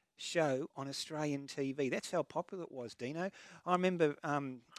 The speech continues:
Mike Mario Milano and, and, uh, Bulldog, um,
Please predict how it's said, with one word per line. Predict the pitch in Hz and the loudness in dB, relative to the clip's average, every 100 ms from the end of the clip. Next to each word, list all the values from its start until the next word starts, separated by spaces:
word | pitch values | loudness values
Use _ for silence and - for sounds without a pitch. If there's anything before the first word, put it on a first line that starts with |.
| - | -6
Mike | 156 156 156 | 4 6 6
Mario | 151 160 165 160 156 | 4 2 4 2 0
Milano | 151 151 151 151 143 123 117 | 0 0 0 -2 -2 -4 -6
and, | 113 120 - - - - | -10 -14 -20 -20 -16 -8
and, | 135 123 | -8 -2
uh, | 127 120 113 - _ 170 | 0 0 -2 -16 _ -2
Bulldog, | 180 175 160 135 117 - 151 | 0 2 0 -2 -6 -12 -10
um, | 143 127 | -8 -10